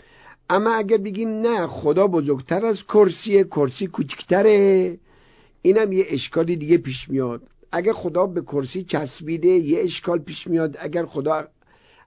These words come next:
از کرسی فاصله، این حرفای بیخودی بوده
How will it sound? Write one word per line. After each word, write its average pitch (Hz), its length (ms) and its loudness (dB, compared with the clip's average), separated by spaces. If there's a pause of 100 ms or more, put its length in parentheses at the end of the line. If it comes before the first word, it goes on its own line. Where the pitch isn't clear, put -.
(100)
از 135 200 -2
کرسی 135 360 -2
فاصله، 147 580 -4
این 247 220 -6
حرفای 185 520 -6
بیخودی 175 580 -2
بوده 165 440 2